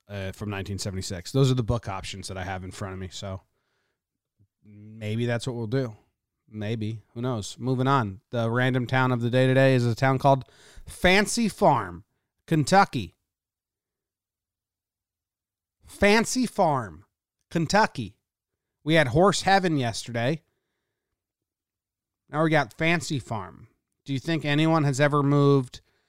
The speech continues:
from Fancy Farm, Kentucky to Horse Heaven, Oregon?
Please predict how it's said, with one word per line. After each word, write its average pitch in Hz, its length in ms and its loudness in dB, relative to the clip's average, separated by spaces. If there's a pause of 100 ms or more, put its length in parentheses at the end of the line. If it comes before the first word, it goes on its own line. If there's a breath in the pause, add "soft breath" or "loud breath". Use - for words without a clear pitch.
(280)
from 127 220 -6
Fancy 139 500 -2
Farm, 143 300 0
Kentucky 127 720 -4 (420)
to 131 140 -2
Horse 127 440 0
Heaven, 117 300 -2
Oregon? 98 600 -6